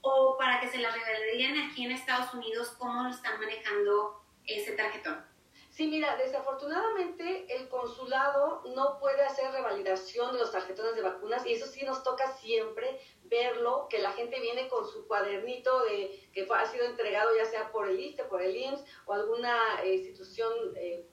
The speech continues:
Speaker 2: eh, ahora sí que de salud de México, pero nosotros no podemos hacer revalidación de esas vacunas. Nosotros no, no nos encargamos de eso, pero sí los podemos referir al lugar donde lo pueden hacer, que es en la ciudad, el, el, la,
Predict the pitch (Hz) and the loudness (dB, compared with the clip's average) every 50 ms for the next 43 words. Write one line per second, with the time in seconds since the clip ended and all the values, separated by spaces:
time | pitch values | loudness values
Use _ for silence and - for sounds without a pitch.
0 | - - 185 185 185 - - 190 202 208 208 214 - - 220 190 185 - 190 185 | -16 -14 -12 -10 -10 -8 -4 -2 -2 -2 -2 -4 -4 -2 0 0 0 0 -2 -4
1 | 180 202 214 220 226 233 220 - - - - 220 220 226 - - - - - _ | -4 -2 -2 -2 -2 -4 -4 -6 -8 -8 -8 -8 -8 -8 -10 -18 -20 -20 -12 _
2 | - 262 269 269 277 285 320 330 311 320 311 320 311 302 302 302 285 - 285 277 | 0 2 2 2 0 0 0 0 0 0 0 0 0 0 2 0 2 4 4 6
3 | 277 277 262 220 214 208 202 196 - 226 233 233 226 226 226 220 220 - - - | 6 6 4 4 2 0 -2 -2 -2 -2 -2 -2 -2 -2 -2 -4 -4 -4 -6 -6
4 | 240 466 427 359 - - - - - - - _ - - - 254 285 277 277 277 | -6 -4 -4 -4 -6 -8 -14 -20 -20 -20 -18 _ -10 -8 0 4 4 4 4 4
5 | 277 - - 254 269 285 285 277 - 233 220 220 226 226 240 240 247 247 - - | 0 -2 -4 0 0 2 2 2 0 0 2 2 2 2 0 0 -2 -2 0 2
6 | 247 233 240 - - - 302 302 302 320 330 339 - 254 240 247 262 262 277 269 | 2 4 2 2 0 -4 -6 -4 -2 -2 0 0 0 0 0 0 0 0 0 0
7 | 240 214 - 208 196 190 196 202 226 - - - - - - - _ - 226 220 | 0 -2 -2 -2 -2 0 0 0 -2 -4 -6 -10 -18 -20 -20 -10 _ 2 2 4
8 | 226 233 233 - 247 247 247 277 277 285 277 247 214 - - - 202 208 208 208 | 4 4 2 2 4 4 4 4 4 4 4 4 2 0 -2 -4 -4 -2 -2 -2
9 | 196 202 - 220 226 226 - - - 220 208 208 220 233 233 - - - - - | -4 -6 -4 -2 -2 -2 -4 -4 -4 -2 0 2 2 2 0 -2 -8 -14 -20 -12
10 | - 214 220 220 208 202 202 - - 220 208 214 226 226 220 214 214 190 - - | -6 -4 -2 -2 -2 -2 -4 -6 -6 -4 -2 0 2 2 0 0 -2 -4 -6 -6
11 | - - 220 214 202 196 196 196 190 190 190 185 - | -6 -4 -4 -2 0 0 2 2 2 2 0 0 -4